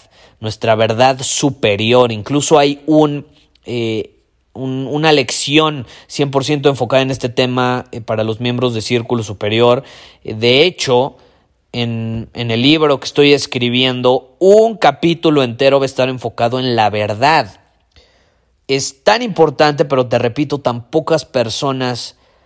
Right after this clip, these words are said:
lo implementan en su vida hoy en día. ¿Por qué? Es muy fácil mentir, es muy fácil,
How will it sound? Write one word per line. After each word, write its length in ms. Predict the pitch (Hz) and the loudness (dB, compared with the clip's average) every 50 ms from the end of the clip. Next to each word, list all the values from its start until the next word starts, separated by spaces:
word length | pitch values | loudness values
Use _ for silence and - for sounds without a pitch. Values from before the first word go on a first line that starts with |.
| _ _ | _ _
lo 100 | - 117 | -12 -10
implementan 580 | 113 113 101 113 110 113 120 117 117 - 131 123 | -10 -8 -6 -6 -4 -4 -4 -4 -2 -2 -2 -2
en 120 | 117 110 | -2 -6
su 120 | - - 110 | -6 -6 -4
vida 220 | 107 117 117 117 117 | -2 0 2 2 2
hoy 160 | 117 110 110 | 2 0 -2
en 100 | 107 107 | -4 -4
día. 400 | 110 113 110 107 101 90 - - - | -4 -2 -2 -2 -2 -4 -6 -6 -4
¿Por 180 | 123 120 117 | -4 -4 0
qué? 380 | - 156 160 147 - - - - _ | 4 4 4 4 2 -4 -14 -6 _
Es 120 | 170 165 160 | -2 0 0
muy 160 | 175 175 170 | 0 -2 0
fácil 400 | - - 165 156 - 160 147 143 | 2 2 2 2 0 -2 -4 -4
mentir, 520 | 131 120 107 104 95 - 127 131 123 107 | -4 -6 -6 -8 -6 -4 -2 -2 -2 -2
es 160 | 107 123 123 135 | -4 -6 -6 -6
muy 180 | 139 147 143 | -4 -4 -4
fácil, 480 | - - 143 135 - 156 151 143 135 | 0 0 0 2 2 2 2 2 0